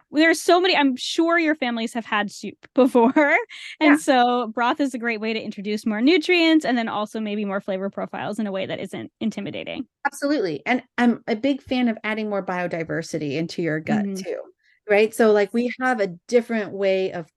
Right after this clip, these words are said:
Speaker 2: cooking different aromatics or different spices. And, and it's not just broth. We, our Asian culture, they're healing broths too. These are the broths that, you know, came with stories. And I did talk about them, about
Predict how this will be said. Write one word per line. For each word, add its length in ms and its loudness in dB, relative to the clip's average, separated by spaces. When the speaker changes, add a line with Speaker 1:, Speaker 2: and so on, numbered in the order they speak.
Speaker 2:
cooking 520 -4
different 380 -4
aromatics 580 -2
or 40 -6
different 320 -6
spices. 680 0
And, 280 -6
and 380 4
it's 220 -4
not 200 0
just 240 -4
broth. 380 -4
We, 540 -6
our 180 2
Asian 240 0
culture, 580 -2
they're 300 0
healing 640 -2
broths 580 -6
too. 360 -2
These 240 4
are 80 6
the 100 2
broths 520 -2
that, 360 0
you 80 -12
know, 120 -8
came 400 -2
with 140 -2
stories. 540 -2
And 100 -4
I 60 -4
did 240 -4
talk 280 -10
about 300 -6
them, 240 -4
about 360 -2